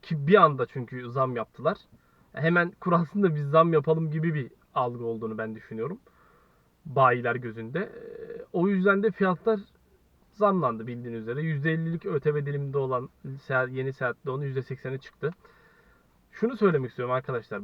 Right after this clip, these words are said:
Bu fiyatlar zaten sekiz nokta altı T L'lik dolar kuruna göre fiyatlanmıştı aslında. Normalde böyleydi biliyorsunuz. O dolar düştü. Herhangi bir düşüş olmadı araba fiyatlarında, öncelikle onu söyleyeyim.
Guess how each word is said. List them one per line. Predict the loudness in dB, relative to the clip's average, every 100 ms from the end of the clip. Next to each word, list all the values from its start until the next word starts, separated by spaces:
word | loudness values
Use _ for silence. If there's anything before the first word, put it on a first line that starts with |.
| -4
Bu | -2
fiyatlar | 2 2 2 0
zaten | 0 2 2 0 -10 _
sekiz | _ -8 -6 -4 -2 -2
nokta | -2 -4 -6 -6 -6 _ _
altı | 0 2 2 0 0 -2 _
T | 2 4 4
L'lik | 2 -4 -10 -4 2
dolar | 4 4 0
kuruna | -2 -2 -2
göre | -2 -4
fiyatlanmıştı | -2 -2 -2 -4 -4 -6 0 0
aslında. | 0 -10 -12 -12 -4
Normalde | -4 -4 -2 0 2
böyleydi | 2 0 -8 -10
biliyorsunuz. | -10 -10 -8 -8 -10 -20 _
O | 0 0 0 0
dolar | 2 4 4
düştü. | 0 -2 -6 0
Herhangi | 4 4 2 -2
bir | -4
düşüş | -4 -6 -8 0
olmadı | 2 2 0 -4 -6 -2
araba | -2 -2
fiyatlarında, | -6 -8 -6 -6 -6
öncelikle | -6 -6 -8 -8
onu | -6
söyleyeyim. | -4 -4 -4 -10